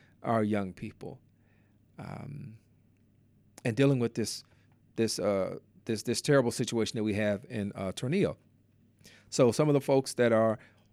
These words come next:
on the, uh, uh, ground right now, I should not say that are on the ground. Let's just go, let's, let's talk about some of the folks that are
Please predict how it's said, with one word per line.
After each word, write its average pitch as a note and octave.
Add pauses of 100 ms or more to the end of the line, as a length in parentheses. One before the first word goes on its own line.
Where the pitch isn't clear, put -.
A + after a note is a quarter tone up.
(140)
on B2+
the, A#2
uh, G2+ (680)
uh, F#2 (200)
ground B2
right A2
now, A2
I C3+
should D3+
not A#2+
say A2
that G2+
are G2+
on G#2
the G2+
ground. A2+ (220)
Let's E3+
just -
go, C#3+
let's, D#3
let's D3
talk D3+
about B2
some C3+
of -
the A#2+
folks A#2+
that A#2
are G#2+